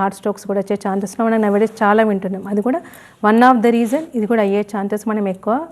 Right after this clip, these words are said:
గమనిస్తుంటాం. లైఫ్ థ్రెటనింగ్ ప్రాసెస్లో మనకి వెరికోస్ని ప్రాపర్గా ట్రీట్ చేయకుంటే ఇలాంటి కండిషన్స్ వచ్చే ఛాన్సెస్ ఉంటాయి. పెయినే కాదని ప్రికాషన్ తీసుకొని ఉంటానో తగ్గితే పెయిన్ కిల్లర్ వేసుకొని మా-, <clears throat> తగ్గించుకున్నా కూడా ఆ క్లాటింగ్ మెకానిజం కానీ, అది ఫార్మేషన్ కానీ తగ్గిస్తేనే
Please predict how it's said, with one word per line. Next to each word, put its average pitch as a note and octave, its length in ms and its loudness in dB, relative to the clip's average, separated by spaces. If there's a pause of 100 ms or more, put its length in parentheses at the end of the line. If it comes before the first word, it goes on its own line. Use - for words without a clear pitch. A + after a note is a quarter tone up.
(120)
గమనిస్తుంటాం. G3 600 -2 (100)
లైఫ్ A3+ 220 0
థ్రెటనింగ్ A#3 400 0
ప్రాసెస్లో G3+ 540 -2
మనకి G#3 200 -2
వెరికోస్ని G#3+ 440 -2
ప్రాపర్గా G3 440 0
ట్రీట్ G3+ 280 0
చేయకుంటే F#3+ 520 -2 (540)
ఇలాంటి G#3+ 280 6 (120)
కండిషన్స్ G3+ 440 0
వచ్చే F#3+ 160 -2 (120)
ఛాన్సెస్ G3+ 340 -4
ఉంటాయి. G3 260 0
పెయినే A#3 260 6 (120)
కాదని A3+ 320 2
ప్రికాషన్ G#3+ 500 0
తీసుకొని G#3 400 -2
ఉంటానో G3+ 380 0 (100)
తగ్గితే F#3+ 300 0 (440)
పెయిన్ G#3+ 220 4
కిల్లర్ A3 260 2
వేసుకొని G#3+ 360 -2 (120)
మా-, G3 140 -2 (160)
<clears throat> A3+ 340 2
తగ్గించుకున్నా G#3 600 0 (120)
కూడా A#3+ 140 -4 (380)
ఆ - 100 -2
క్లాటింగ్ A3+ 420 2
మెకానిజం A3 460 -2 (100)
కానీ, G3 220 -2
అది G3+ 180 -2
ఫార్మేషన్ G#3 500 0
కానీ G3 220 -2
తగ్గిస్తేనే G3+ 440 -2